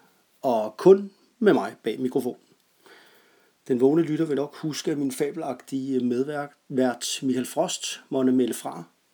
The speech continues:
til sidste uges, øh, podcast grundet familiefølelse. Og, øh, jeg kan med glæde løfte sløret for, at to er blevet til tre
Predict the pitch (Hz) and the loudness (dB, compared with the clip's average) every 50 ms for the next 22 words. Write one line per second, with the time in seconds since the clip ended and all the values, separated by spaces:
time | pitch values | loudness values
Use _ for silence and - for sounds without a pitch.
0 | _ _ _ _ _ _ _ - - 143 - - 170 160 - 185 165 147 156 156 | _ _ _ _ _ _ _ -10 -6 -4 0 0 0 -2 -2 -4 -4 -4 -4 -6
1 | 165 165 - - 156 135 127 131 - 131 131 - - 156 160 135 - - - - | -6 -8 -6 -6 -6 -6 -6 -6 -6 -8 -8 -6 -6 -6 -6 -6 -8 -12 -16 -14
2 | - - 127 123 113 117 113 110 110 110 - - - - - 127 123 156 160 165 | 0 2 2 2 2 0 0 -2 -4 -6 -10 -16 -14 -6 -4 -2 -2 -2 -2 -4
3 | 156 - - 147 147 151 - - _ _ _ _ _ _ _ _ _ - - - | -8 -8 -8 -8 -8 -12 -18 -20 _ _ _ _ _ _ _ _ _ -20 -20 -20
4 | - - - _ _ _ _ _ _ _ _ _ _ _ _ _ _ - - 127 | -20 -20 -20 _ _ _ _ _ _ _ _ _ _ _ _ _ _ -6 0 2
5 | 127 127 123 113 107 104 98 92 90 90 - - 135 - - - 147 165 180 156 | 2 2 2 0 -2 -4 -4 -6 -8 -10 -10 -10 -10 -6 0 2 4 4 4 4
6 | 139 - 156 - - 208 220 233 226 - - 175 175 - - - - 135 127 127 | 0 0 -4 0 2 2 2 2 -2 -4 0 2 2 2 0 -4 -2 -2 -2 -2
7 | - - - - - 208 220 254 277 214 185 - 139 131 123 117 - - 131 123 | -4 -10 -6 0 2 2 2 0 -2 -8 -4 4 6 6 6 6 2 -2 -2 -2
8 | 127 - - - 233 262 - | -2 -2 -2 -2 -2 -4 -4